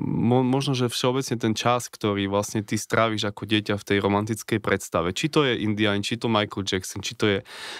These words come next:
že to je taká otázka všeobecnejšia, že to, čo, na čom ako nejakým spos-, romantizuješ a, mm, vytvoríš si nejaké ideály, tak ono vlastne nič z toho, alebo veľa vecí z toho neplatí. Ja viem, že má to nejakú všeobecnú rovinu, všetci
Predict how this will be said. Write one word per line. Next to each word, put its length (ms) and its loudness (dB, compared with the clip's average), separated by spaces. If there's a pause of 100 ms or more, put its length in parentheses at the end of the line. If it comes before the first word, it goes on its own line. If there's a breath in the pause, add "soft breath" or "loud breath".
(120)
že 120 2
to 120 2
je 80 0
taká 280 2
otázka 400 -2
všeobecnejšia, 920 0
že 480 0 (960 loud breath)
to, 80 8
čo, 220 2 (120)
na 220 0
čom 320 -2
ako 240 -2
nejakým 400 0
spos-, 320 -4
romantizuješ 960 2 (160)
a, 320 2
mm, 400 -6
vytvoríš 420 0
si 140 -4
nejaké 240 0
ideály, 720 0
tak 240 -4
ono 160 2
vlastne 400 0
nič 240 -2
z 80 -2
toho, 240 0 (380)
alebo 240 2
veľa 320 2
vecí 160 -10
z 80 -12
toho 160 0
neplatí. 560 0 (400 loud breath)
Ja 160 4
viem, 80 2
že 320 2
má 80 4
to 160 -4
nejakú 240 -2
všeobecnú 400 -4
rovinu, 320 2
všetci 240 -4